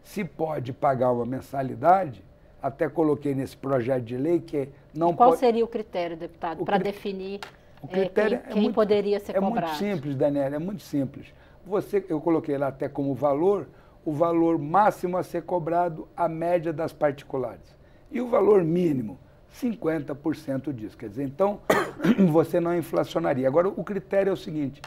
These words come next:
Speaker 1: já tem faculdades públicas que é assim, ela monta uma comissão composta por alunos,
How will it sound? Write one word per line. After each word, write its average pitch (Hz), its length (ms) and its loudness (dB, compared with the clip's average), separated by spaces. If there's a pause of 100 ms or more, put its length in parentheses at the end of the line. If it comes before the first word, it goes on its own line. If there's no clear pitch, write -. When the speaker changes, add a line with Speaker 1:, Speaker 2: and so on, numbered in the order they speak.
(360)
Speaker 1:
já 196 220 0
tem 226 280 -4
faculdades 135 580 -2
públicas 143 520 -2
que 147 120 -8
é - 20 -2
assim, 131 280 -8
ela 156 180 0
monta 165 300 -4
uma 156 160 -6
comissão 190 640 -2 (100)
composta - 580 -4
por 139 220 -4
alunos, 185 560 -2